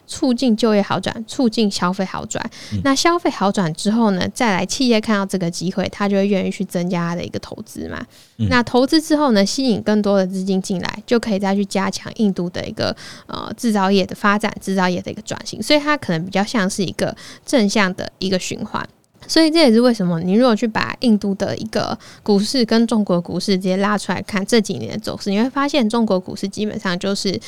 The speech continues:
Speaker 1: 比较是在原地踏步的一个状况，
Speaker 2: 嗯。
Speaker 1: 可是印度它比较会有这种趋势性往上，甚至它在我们每一次经历这种制造业的一个修正，它好像都不太受到影响。像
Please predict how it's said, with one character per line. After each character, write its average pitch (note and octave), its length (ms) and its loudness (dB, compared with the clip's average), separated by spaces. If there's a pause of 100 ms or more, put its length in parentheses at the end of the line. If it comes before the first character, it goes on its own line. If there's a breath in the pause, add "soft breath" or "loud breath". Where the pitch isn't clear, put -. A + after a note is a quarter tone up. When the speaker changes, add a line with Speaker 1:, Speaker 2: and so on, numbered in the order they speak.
(260 loud breath)
Speaker 1:
比 G#3+ 140 0
较 A3+ 220 4
是 G#3+ 200 2
在 G3+ 380 0
原 F#3+ 220 2
地 A3 120 -2
踏 G3 220 0
步 G3 160 -4
的 G3 160 -4
一 - 20 0
个 E3+ 80 0
状 G#3 200 -6
况， - 120 -4
Speaker 2:
嗯。 F3+ 60 -6
Speaker 1:
可 G#3+ 100 2
是 - 120 -2
印 A3 180 4
度 F#3+ 160 0
它 F#3+ 260 0 (120)
比 F3+ 160 -2
较 C4+ 240 4
会 C4 120 4
有 F3 160 2
这 G#3+ 140 -2
种 G3 180 -6
趋 A3 240 0
势 A3+ 120 4
性 G3 280 0
往 A3 220 -6
上， G3+ 260 0 (360 loud breath)
甚 C#4 280 4
至 G#3+ 300 0 (220 loud breath)
它 B3 240 2
在 A#3+ 200 2
我 F#3 140 0
们 E3+ 160 0
每 F3 220 -2
一 - 20 -2
次 A3 240 2
经 A3 340 2
历 A#3 140 4
这 G3+ 220 2
种 G#3 200 -6
制 A3 160 0
造 G3 200 2
业 G3 180 2
的 E3+ 140 -8
一 - 20 -8
个 F#3+ 80 -6
修 E3+ 300 -2
正， F#3 200 -2 (200)
它 A#3+ 120 2
好 A3 160 0
像 G3+ 260 0
都 F3+ 220 0
不 G3 160 -2
太 G#3 160 4
受 G3 200 -2
到 E3+ 180 -2
影 - 80 -6
响。 - 220 -4
像 A#3+ 200 0